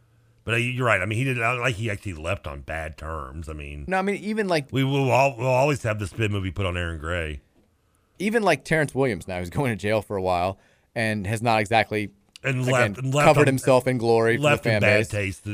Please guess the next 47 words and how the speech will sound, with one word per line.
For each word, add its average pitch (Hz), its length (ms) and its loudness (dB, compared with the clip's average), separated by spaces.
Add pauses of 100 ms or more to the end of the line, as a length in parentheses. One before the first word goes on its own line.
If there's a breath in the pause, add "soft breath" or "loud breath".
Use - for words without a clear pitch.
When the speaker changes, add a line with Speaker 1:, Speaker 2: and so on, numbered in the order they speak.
(100)
Speaker 1:
when 101 160 -4
he 98 120 -4
left 95 240 -4
until 90 340 -8
in, 90 280 -10
in 90 140 -8
the 82 140 -8 (100)
Elite 87 300 -8
Eight. 80 200 -10
Yeah. 135 120 -2
Speaker 2:
Right, 165 180 6
but, 127 220 -2
I 165 40 -12
mean, 156 140 -2
ten 180 160 0
years 160 160 0
from 117 120 -6
now, 110 180 2
if 117 80 -4
he 120 100 -10
gets 120 220 -4
out 113 220 4
and 113 340 -6
cleans 104 220 -6
up 101 60 -8
his 104 100 -8
act 107 180 0
and 110 80 -6
comes 104 160 -4
back, 107 300 -4
he'll 160 100 -2
be 165 100 -2
celebrated. 92 640 -6
You - 120 -12
know, 98 60 -6
he 110 120 -2
was 110 100 -4
a 104 260 0 (480)
all-conference 107 500 0
player, 107 360 0
All-American 107 460 0
honorable 104 260 -2
mention. 101 320 -6
Like, 104 120 -12
he - 60 -8
was 104 80 -8
very, 104 300 -4